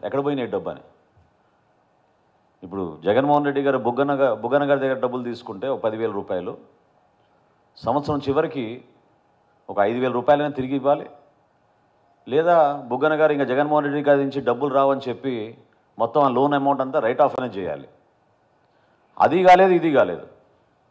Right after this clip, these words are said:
పోనీ మీరు ఎక్కడైనా ప్రాజెక్టులు నిర్మాణం చేశారా? పోనీ ఏమైనా పథకాలకి మీరు డబ్బు మళ్లించారా? దానికి సమాధానం లేదు.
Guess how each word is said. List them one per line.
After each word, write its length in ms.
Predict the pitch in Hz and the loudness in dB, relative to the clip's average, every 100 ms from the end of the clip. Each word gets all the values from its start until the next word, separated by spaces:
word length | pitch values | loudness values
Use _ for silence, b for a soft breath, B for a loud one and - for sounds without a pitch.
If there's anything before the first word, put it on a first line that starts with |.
| _ _ _ _ _ - | _ _ _ _ _ -4
పోనీ 160 | 143 | -2
మీరు 140 | 156 135 | 2 2
ఎక్కడైనా 220 | 123 143 | 4 2
ప్రాజెక్టులు 480 | 139 110 143 165 160 | 4 2 2 0 -4
నిర్మాణం 340 | 151 147 143 | -2 0 0
చేశారా? 400 | 135 120 120 113 - _ _ _ _ _ _ _ _ _ _ _ _ _ _ _ _ _ _ _ _ | -4 -4 -6 -8 -12 _ _ _ _ _ _ _ _ _ _ _ _ _ _ _ _ _ _ _ _
పోనీ 160 | 120 139 | -2 2
ఏమైనా 180 | 135 123 | 4 4
పథకాలకి 520 | 113 127 175 175 170 | 6 6 6 6 4
మీరు 180 | 165 151 | -4 0
డబ్బు 240 | 135 139 | 0 0
మళ్లించారా? 680 | 135 131 123 127 113 117 - - _ _ _ _ _ _ _ _ _ _ _ _ _ _ _ _ _ _ _ _ _ _ _ _ _ | -2 -4 -6 -2 0 -2 -6 -20 _ _ _ _ _ _ _ _ _ _ _ _ _ _ _ _ _ _ _ _ _ _ _ _ _
దానికి 320 | 113 156 170 | 2 2 0
సమాధానం 560 | 156 135 120 107 90 80 | 0 2 2 2 -2 -8
లేదు. 180 | 76 | -10